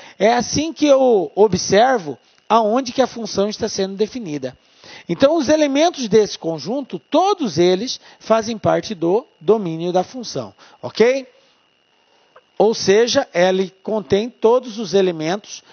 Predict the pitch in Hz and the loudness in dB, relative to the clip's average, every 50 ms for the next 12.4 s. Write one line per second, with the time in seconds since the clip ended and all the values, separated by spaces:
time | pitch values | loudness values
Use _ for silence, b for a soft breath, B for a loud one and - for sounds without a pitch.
0 | b b b - 196 202 196 185 170 - - - 160 160 170 185 175 208 202 - | b b b 0 2 2 0 -2 -4 -6 -4 0 0 2 2 0 0 -2 -4 -4
1 | 208 202 170 - - 160 165 165 165 180 165 156 - - 160 160 156 170 165 - | -6 -12 -8 -6 -4 -4 -2 0 0 -2 -2 -2 -4 -4 -4 -2 -2 -4 -6 -8
2 | 214 185 139 101 92 - - - _ b b b b b b b 202 214 214 233 | -8 -12 -12 -12 -14 -16 -20 -20 _ b b b b b b b -2 0 0 0
3 | 247 247 220 170 170 135 123 123 139 127 104 - - _ _ - 170 196 208 - | -2 -2 -2 -2 0 0 0 0 -2 -4 -6 -8 -12 _ _ 0 0 0 0 0
4 | - 214 202 202 202 196 165 123 143 120 107 - - - - B B B B B | 0 0 2 2 2 0 -2 -4 -8 -12 -12 -14 -18 -20 -20 B B B B B
5 | B B 160 - - 262 269 262 - - 233 240 240 226 208 196 - - - 160 | B B -8 -4 0 2 0 2 2 2 0 2 0 -2 -4 -4 -6 -6 -10 -14
6 | 143 - - 175 190 202 196 175 151 127 135 135 139 160 202 190 - - - 202 | -12 -6 -2 0 0 2 0 -2 -8 -10 -16 -18 -12 -8 -6 -4 -4 -4 -2 -2
7 | 220 247 269 269 - - - - 226 240 247 233 175 147 139 - - - - 98 | -2 -2 -2 -2 -4 -4 -2 -2 0 0 0 -2 -2 -4 -6 -8 -12 -16 -16 -18
8 | - _ - 214 185 - 262 254 254 - 254 269 277 - - - 262 262 - - | -14 _ -8 -8 -2 0 0 0 0 0 -4 -6 -6 -8 -6 -6 -4 -4 -2 0
9 | 202 196 196 185 - - - 175 156 143 - - 170 160 - - - 151 143 131 | 0 0 0 0 -2 -4 -4 -4 -4 -4 -6 -6 -6 -6 -6 -6 -4 -2 -2 0
10 | 120 113 104 - - - - - - B B B B B B B _ - 214 240 | -2 -4 -6 -10 -14 -18 -20 -20 -20 B B B B B B B _ 0 2 2
11 | 254 254 254 254 247 240 240 247 233 262 247 - - 214 208 214 233 240 - - | 4 4 4 4 4 2 0 -2 -2 -2 -2 -2 -2 -6 -4 -4 -4 -6 -4 -2
12 | 196 190 175 175 - - - | -2 -2 -2 -2 -4 -8 -16